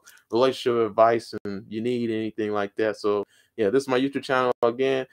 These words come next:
This is Justin Lee Howell's YouTube channel. So Einstein, this is his YouTube channel right here. So y'all subscribe to that.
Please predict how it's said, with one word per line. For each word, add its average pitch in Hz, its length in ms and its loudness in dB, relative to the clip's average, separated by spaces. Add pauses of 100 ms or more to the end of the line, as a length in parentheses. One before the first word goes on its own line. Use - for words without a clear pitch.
(160)
This 135 160 4
is 120 140 0
Justin 147 340 6
Lee 139 140 4
Howell's 135 520 4
YouTube 139 280 -6
channel. 135 340 -2
So 113 240 0
Einstein, 131 760 -2
this 127 120 -6
is 127 120 -4
his 120 360 -8
YouTube 117 260 -8
channel 113 260 -2
right 117 220 2
here. 127 160 -2
So 113 100 -10
y'all 110 140 2
subscribe 110 460 2
to 104 60 2
that. 123 280 4